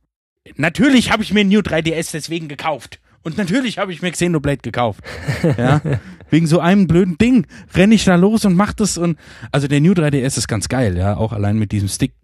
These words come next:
Speaker 1: Ähm, aber wei-, da si-, sieht man's, ja. Ich bin halt einer von diesen Knilchen, die dann losrennen, um die, die, die Only-Titel zu bekommen. Ich meine, das ist jetzt auch Zufall gewesen, dass das ein Rollenspiel ist und ich halt eh Rollenspiel-Fan bin.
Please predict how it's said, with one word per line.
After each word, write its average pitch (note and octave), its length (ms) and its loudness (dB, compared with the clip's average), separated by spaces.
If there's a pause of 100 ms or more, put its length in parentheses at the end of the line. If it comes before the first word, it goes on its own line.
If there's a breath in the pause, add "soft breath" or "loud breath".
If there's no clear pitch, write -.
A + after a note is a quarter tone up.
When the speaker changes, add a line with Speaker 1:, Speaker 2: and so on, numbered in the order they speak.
Speaker 1:
Ähm, A2+ 320 -2 (160)
aber C#3 380 -2
wei-, - 160 -8 (220)
da F3 140 -2
si-, F3 160 -2
sieht F3+ 280 0
man's, C#3+ 240 0
ja. D3 140 0
Ich F#3+ 180 -4
bin A3+ 160 2
halt G3 120 0
einer E3+ 220 0
von E3 180 -2
diesen D#3+ 220 -2
Knilchen, F#3+ 480 -2 (400 loud breath)
die D#3 80 0
dann D3+ 160 2
losrennen, D#3+ 720 0 (160)
um D3 540 0 (580 soft breath)
die, D3 280 0
die, C#3 280 -4
die C#3+ 160 -2
Only-Titel D#3+ 540 0
zu - 140 -8
bekommen. G2+ 300 -4
Ich A2+ 140 -6
meine, A#2+ 160 -2
das A2+ 160 -2
ist C#3 120 -6
jetzt C#3 140 -4
auch F#2+ 140 -8
Zufall D3+ 340 -4
gewesen, A#2 380 -4
dass G#2+ 160 -4
das G#2+ 120 -8
ein A2+ 40 -6
Rollenspiel A2 560 -4
ist A#2 180 -4
und A2 300 -8
ich - 160 -12
halt A2 160 -8
eh A#2 80 -2
Rollenspiel-Fan G2+ 640 -6
bin. A#2 200 -6